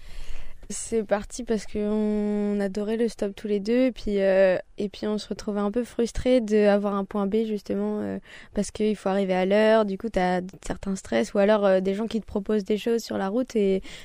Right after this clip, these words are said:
tu dis, « Bah non, parce qu'il faut que je sois arrivée ce soir à tel endroit et tout. » Et du coup on s'est dit, « Mais ça serait trop bien, euh, de partir en stop, mais, euh, où on sait pas où on va déjà et puis, euh, où on n'a pas de durée, quoi. » Pierre-Élie, il avait fait une expérience plus d'un voyage en France, euh, long,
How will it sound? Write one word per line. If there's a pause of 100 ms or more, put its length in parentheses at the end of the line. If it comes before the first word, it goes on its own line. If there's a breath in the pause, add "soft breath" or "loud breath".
tu
dis, «
Bah
non,
parce
qu'il
faut
que
je
sois
arrivée
ce
soir
à
tel
endroit
et
tout. » (520 loud breath)
Et
du
coup
on
s'est
dit, «
Mais
ça
serait
trop
bien,
euh,
de
partir
en
stop,
mais,
euh,
où
on
sait
pas
où
on
va
déjà
et
puis,
euh,
où
on
n'a
pas
de
durée,
quoi. » (640 loud breath)
Pierre-Élie,
il
avait
fait
une
expérience
plus
d'un
voyage
en
France,
euh,
long,